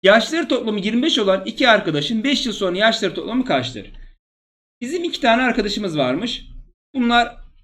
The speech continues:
A ve B kişileri olsun. Bunların yaşları toplamı kaçmış? Yirmi beşmiş. Şimdi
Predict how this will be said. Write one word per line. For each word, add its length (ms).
A 360
ve 180
B 180
kişileri 380
olsun. 720
Bunların 360
yaşları 420
toplamı 440
kaçmış? 640
Yirmi 320
beşmiş. 580
Şimdi 540